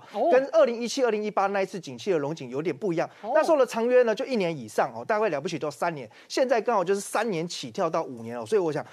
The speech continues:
Speaker 2: 这未来的一个不管是说，呃，对于，呃，价的一个贡献，或者说量的一个增长哦，我觉得大家可以去留意他们在今年开始是不是营收还有毛利率呢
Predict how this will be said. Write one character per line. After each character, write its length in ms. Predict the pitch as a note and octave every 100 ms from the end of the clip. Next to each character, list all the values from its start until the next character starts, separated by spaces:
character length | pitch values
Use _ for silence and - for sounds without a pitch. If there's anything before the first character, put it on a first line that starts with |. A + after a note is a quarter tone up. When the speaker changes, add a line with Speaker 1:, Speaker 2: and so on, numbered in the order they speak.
| -
Speaker 2:
这 100 | -
未 140 | B3+ A3+
来 140 | E3+
的 100 | E3
一 60 | D#3+
个 220 | E3 D#3+ E3
不 80 | -
管 160 | G#3 C3
是 140 | F3
说， 200 | E3 F3 - - -
呃， 160 | C#3+ -
对 200 | A3+ F3+
于， 120 | E3+
呃， 120 | C3
价 260 | B2 - G3+
的 120 | E3
一 120 | D#3
个 200 | D3 D#3+
贡 240 | D#3+ A#3 D#3+
献， 200 | - D3+
或 120 | F#3
者 60 | D3+
说 160 | E3
量 200 | F3+ G3
的 100 | D3+
一 40 | D3
个 80 | C#3
增 260 | G#3 F#3+
长 140 | F3+ -
哦， 60 | A#2
我 100 | A#2
觉 120 | C#3+
得 100 | G3 F#3+
大 80 | -
家 100 | F#3+
可 100 | F#3
以 40 | E3+
去 120 | G3+
留 160 | D#3
意 100 | E3+ D#3+ - -
他 100 | A#3
们 100 | G3+
在 120 | A3+
今 180 | F3 A#3+
年 160 | F3+ F3
开 220 | - G3
始 180 | G3 A2+
是 120 | E3+
不 60 |
是 60 | G3
营 160 | C#3 D3
收 200 | D3+ E3+
还 120 | D#3+
有 60 | D3
毛 160 | C3
利 100 | D3
率 180 | F3 D#3+
呢 160 | C3+ D3+